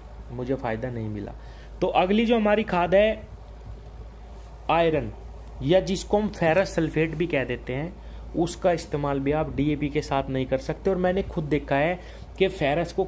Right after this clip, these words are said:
कई मेरे किसान भाई डीएपी में मिला के डालते हैं। आप यूरिया में मिला के डाल सकते हैं, पानी पानी सा हो जाता है, लेकिन डीएपी के साथ नहीं डाल सकते।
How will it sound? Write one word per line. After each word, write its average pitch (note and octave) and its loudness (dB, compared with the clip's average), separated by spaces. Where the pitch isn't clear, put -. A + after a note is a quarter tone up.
कई G#3+ 4
मेरे G3+ 2
किसान E3 -2
भाई D3+ 2
डीएपी D#3 0
में C#3+ -2
मिला C3 2
के A#2+ -4
डालते G2+ -6
हैं। G#2 -14
आप F#3 2
यूरिया G#3+ 4
में A#3+ 4
मिला A3+ 6
के G#3+ 2
डाल G3+ 4
सकते F#3+ 2
हैं, F#3+ 0
पानी F3+ 0
पानी F#3 0
सा F#3 2
हो D#3 4
जाता C3+ 2
है, F#3 4
लेकिन G#3 0
डीएपी E3+ 0
के D3+ -2
साथ C#3+ -4
नहीं C3 -2
डाल A2+ -2
सकते। F#2 -12